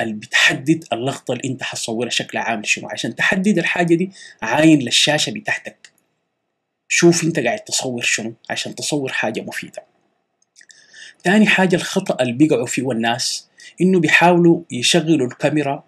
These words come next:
هو الجوال طوال فترة المظاهرة. يعني واحد بيقول شايل الجوال كده وفاتحه مرة واحدة كده وبس حايم بيه، ده خطأ كبير جدًا. لأنه نمرة واحد، أنت ممكن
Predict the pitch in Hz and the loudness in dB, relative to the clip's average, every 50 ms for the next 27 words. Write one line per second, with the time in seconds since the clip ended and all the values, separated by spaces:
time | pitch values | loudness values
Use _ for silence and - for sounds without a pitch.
0 | _ - - 143 131 127 113 104 - 113 - - 110 113 117 127 131 135 - - | _ -8 -6 -4 -4 -4 -6 -8 -10 -10 -8 -6 -4 -2 0 0 0 -2 -4 -8
1 | _ _ - - 143 143 160 165 170 175 - - 127 - - 117 104 113 113 110 | _ _ -2 0 2 2 2 2 0 -2 -4 -4 -6 -8 -6 -6 -6 -4 0 2
2 | 120 117 - - 104 104 - 113 135 143 139 160 143 135 131 143 - - 160 147 | 2 2 2 0 -2 -4 -2 -2 -2 -2 -4 -4 -4 -4 -4 -6 -4 -2 -2 -2
3 | 151 143 123 120 123 127 135 135 - 143 127 123 - - 139 139 - - 135 135 | -2 -2 -2 0 0 2 2 0 0 0 -2 0 0 0 -2 -2 -2 -4 -6 -4
4 | 135 131 131 127 - - - 127 - 151 135 123 135 - - - 107 104 104 104 | -4 -2 -2 -2 -2 -2 -4 -4 -2 -2 -2 -2 -2 -4 -4 -4 -6 -6 -4 -6
5 | 104 110 104 104 - _ _ _ _ _ _ _ - 170 - - 180 180 180 - | -6 -6 -6 -8 -10 _ _ _ _ _ _ _ -6 -4 -4 -4 -4 -4 -6 -6
6 | - - 127 127 139 135 120 117 120 110 - - - - - - - - - 139 | -8 -6 -4 -2 -2 -2 -2 -6 -8 -10 -10 -12 -14 -16 -18 -18 -12 -4 0 2
7 | 170 185 180 180 170 139 131 139 143 156 160 - 165 156 156 156 165 151 156 156 | 4 6 6 6 4 4 4 2 2 2 2 2 0 0 0 0 0 0 0 0
8 | - - 160 160 | 0 0 0 0